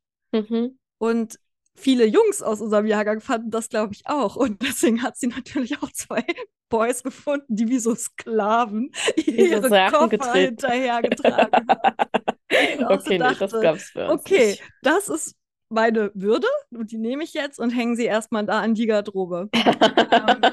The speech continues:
Speaker 2: und trag hier für, äh, Lieselotte, äh, natürlich trage ich ihr jetzt ihren Shoppingkoffer irgendwie zum Bus.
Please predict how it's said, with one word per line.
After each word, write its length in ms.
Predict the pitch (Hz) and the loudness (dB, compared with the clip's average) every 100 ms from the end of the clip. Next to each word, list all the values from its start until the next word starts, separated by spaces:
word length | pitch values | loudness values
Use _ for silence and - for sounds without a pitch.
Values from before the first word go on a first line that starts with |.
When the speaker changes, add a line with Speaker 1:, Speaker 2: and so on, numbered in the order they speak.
| - | 2
Speaker 2:
und 260 | 220 247 262 | 2 0 0
trag 320 | 240 254 - | 0 -2 -4
hier 240 | 285 254 | -6 -6
für, 800 | 262 - 240 240 233 226 233 226 _ - | -6 -6 0 2 4 4 2 -4 _ -8
äh, 300 | 226 240 226 | -6 -4 -4
Lieselotte, 880 | 233 220 220 208 214 226 208 208 185 | -4 -2 0 0 -2 -4 -4 -4 -4
äh, 180 | 196 202 | -4 -4
natürlich 460 | 208 202 262 285 - | -4 -4 -4 -4 -4
trage 240 | - 175 | -6 -6
ich 100 | 196 202 | -4 -2
ihr 60 | |
jetzt 160 | 202 202 | -4 -4
ihren 160 | 196 | -6
Shoppingkoffer 680 | 196 269 220 185 190 190 180 | -6 -6 -6 -6 -8 -8 -10
irgendwie 360 | 190 202 202 202 | -10 -10 -10 -8
zum 220 | 196 202 | -8 -6
Bus. 280 | 202 262 | -2 0